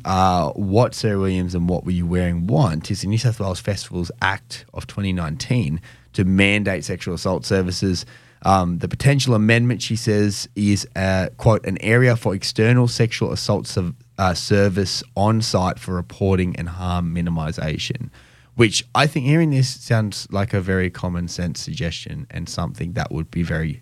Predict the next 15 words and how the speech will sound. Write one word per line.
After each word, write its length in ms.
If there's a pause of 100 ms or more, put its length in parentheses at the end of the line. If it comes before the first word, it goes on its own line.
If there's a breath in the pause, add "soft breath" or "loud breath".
(160)
you 140
know, 160
helpful 420
and 180
useful. 440 (260 loud breath)
And 100
I 60
feel 220
like 200
also 300
having, 600 (760 soft breath)
having 340
these 260
things 360
visible, 720